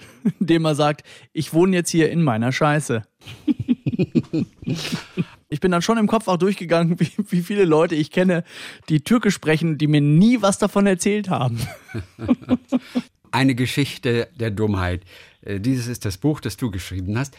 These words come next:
Speaker 2: Wie bist du auf das Thema
Speaker 1: Ja.
Speaker 2: gekommen überhaupt mit der Dummheit?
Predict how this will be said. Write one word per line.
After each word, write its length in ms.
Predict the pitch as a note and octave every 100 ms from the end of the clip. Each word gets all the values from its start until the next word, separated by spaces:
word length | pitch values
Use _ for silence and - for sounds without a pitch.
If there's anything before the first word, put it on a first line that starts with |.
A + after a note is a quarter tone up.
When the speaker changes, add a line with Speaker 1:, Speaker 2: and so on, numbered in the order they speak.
| -
Speaker 2:
Wie 120 | B2+
bist 200 | D3+ A#3+
du 60 | B3+
auf 80 | -
das 180 | D#3 -
Thema 220 | E3+ D#3
Speaker 1:
Ja. 60 |
Speaker 2:
gekommen 420 | C#3 C3 - D4 B3+
überhaupt 380 | C3+ E2+ E2
mit 280 | - B2+ B2+ -
der 200 | G#2+ G2+ F#2+ -
Dummheit? 800 | C#3 G#2+ D2 C2+ - _ -